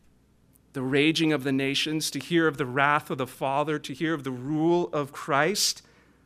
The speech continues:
it leads then in verse ten to a plea. What I would say is the plea of the church. The plea of the church. Look back at verse ten.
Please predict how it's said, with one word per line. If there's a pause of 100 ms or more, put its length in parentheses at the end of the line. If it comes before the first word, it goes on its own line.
(560)
it
leads
then
in
verse
ten (240)
to
a
plea. (1300)
What
I
would
say
is
the
plea (140)
of
the
church. (1400)
The
plea
of
the
church.
Look
back
at
verse
ten.